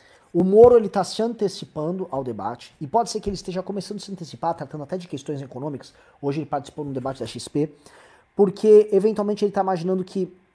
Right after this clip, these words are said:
pode haver uma queda do Bolsonaro via cassação de chapa e haja eleições suplementares. E havendo eleições suplementares, o Moro naturalmente pegaria boa parte desses caras que são eleitores do Bolsonaro.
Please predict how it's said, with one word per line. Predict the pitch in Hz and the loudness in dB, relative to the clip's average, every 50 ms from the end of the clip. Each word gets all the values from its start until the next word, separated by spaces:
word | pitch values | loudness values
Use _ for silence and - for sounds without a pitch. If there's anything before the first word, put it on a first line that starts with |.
| _ - - | _ -2 2
pode | 202 202 214 208 190 214 | 4 6 6 6 4 2
haver | 180 151 170 180 180 165 | 2 4 4 4 4 4
uma | - 151 156 151 | 0 -4 -4 -4
queda | - - 160 151 147 143 | -4 -4 -4 -2 -2 -2
do | 139 | -4
Bolsonaro | 135 143 135 139 - 143 139 143 143 | -4 -6 -6 -8 -8 -8 -6 -6 -6
via | 123 139 139 | -6 -8 -8
cassação | 135 - 127 123 120 - 143 135 | -8 -8 -10 -12 -12 -14 -14 -14
de | 131 | -12
chapa | - - 151 170 170 - | -6 -4 -4 -4 -2 -2
e | 220 | 0
haja | 185 180 175 190 | 0 0 0 0
eleições | 202 196 190 - 190 180 - | -4 -6 -6 -6 -6 -6 -8
suplementares. | - - 190 202 220 214 190 - 165 151 139 135 135 | -8 -8 -8 -6 -6 -6 -4 -2 -2 -2 -2 -2 -2
E | 175 | 0
havendo | 190 185 165 156 190 240 277 269 294 | 0 0 0 0 -2 -2 -2 -4 -6
eleições | 269 233 - - 156 139 | -6 -6 -6 -8 -10 -12
suplementares, | - 147 - 170 170 170 - 165 170 202 220 - - _ - - - - - | -12 -10 -8 -8 -8 -6 -4 -2 -2 -2 -4 -8 -16 _ -20 -20 -20 -10 0
o | - 220 208 | 6 6 6
Moro | 220 208 190 185 180 190 214 226 226 | 6 8 6 8 10 10 8 8 6
naturalmente | 208 208 220 220 - 240 233 202 180 160 156 165 202 - - | 2 0 -2 -2 0 0 2 2 2 0 -2 -4 -4 -6 -8
pegaria | - 208 202 185 180 175 196 185 | -6 -4 -2 0 0 2 2 0
boa | 156 160 214 240 233 | 2 2 0 0 2
parte | - 208 214 180 170 | 2 0 0 0 -2
desses | 202 - - 165 - | -6 -6 -6 -6 -4
caras | - 180 180 - | -4 -4 -4 -4
que | - - | -8 -8
são | 202 202 | -4 -4
eleitores | 196 196 190 196 196 196 180 | -2 -2 -2 -2 -4 -4 -4
do | 175 208 | -6 -6
Bolsonaro. | 185 202 202 202 - 262 247 196 180 170 127 95 | -6 -6 -4 -4 -4 -4 -2 0 -2 -2 -2 -4